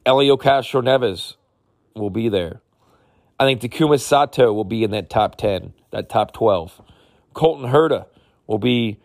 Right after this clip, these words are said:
inside of that top twelve. And give me Pato O'Ward to make it. So that tells you that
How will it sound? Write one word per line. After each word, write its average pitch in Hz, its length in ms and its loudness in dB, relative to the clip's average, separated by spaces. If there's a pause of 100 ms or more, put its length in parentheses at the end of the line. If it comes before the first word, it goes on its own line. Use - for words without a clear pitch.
inside 113 520 0
of 107 260 0
that 104 260 0
top - 300 -2
twelve. 104 440 0 (600)
And 107 280 -4
give 135 240 2
me 127 420 -2 (960)
Pato 131 540 2
O'Ward 113 640 2
to 110 100 -8
make 92 240 -6
it. - 120 -16
So 120 140 2
that 117 180 2
tells 135 260 2
you 127 100 -4
that 123 220 2